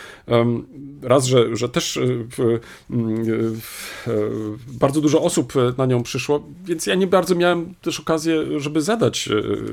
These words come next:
to pytanie. Tym bardziej, że, wiesz, to jest też czasami też i tak, że, m, z przyjemnością słuchałem specjalistów. <laughs> Wiesz, to znaczy,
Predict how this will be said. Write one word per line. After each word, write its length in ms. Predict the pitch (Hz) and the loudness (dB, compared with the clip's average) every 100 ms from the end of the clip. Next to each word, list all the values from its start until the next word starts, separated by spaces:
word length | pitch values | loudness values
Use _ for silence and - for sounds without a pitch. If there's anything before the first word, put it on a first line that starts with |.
| 113 | -8
to 100 | 113 | -4
pytanie. 420 | 120 101 107 117 170 - - - | -4 -2 -2 -2 -4 -10 -14 -4
Tym 100 | 160 | 0
bardziej, 200 | 170 147 | 0 2
że, 160 | 165 - - - - - | 0 -2 -16 -20 -20 -4
wiesz, 160 | 131 123 - - 139 123 127 | -4 -4 -12 -6 -4 -4 0
to 60 | 180 | 2
jest 120 | 180 | 2
też 320 | 175 - - 139 | 0 -2 -12 -8
czasami 340 | - 175 175 | -6 -4 -2
też 180 | 160 - - | -2 -2 -6
i 40 | 127 | -10
tak, 260 | 147 160 | -8 -2
że, 200 | 131 143 127 - - - - | 2 2 0 -18 -20 -12 -6
m, 120 | 135 - - - _ _ _ | -6 -8 -20 -20 _ _ _
z 140 | - | -14
przyjemnością 640 | - - 165 156 185 - 151 | -2 4 6 6 2 0 -2
słuchałem 540 | 143 143 123 131 123 | -2 -2 2 2 2
specjalistów. 1000 | 120 - 127 113 92 - - - - - - | 0 -2 0 -2 -4 -8 -12 -12 -16 -6 -4
<laughs> 340 | - - - | -2 -4 4
Wiesz, 140 | 185 185 | 4 6
to 100 | 165 | 4
znaczy, 340 | 190 196 | 4 4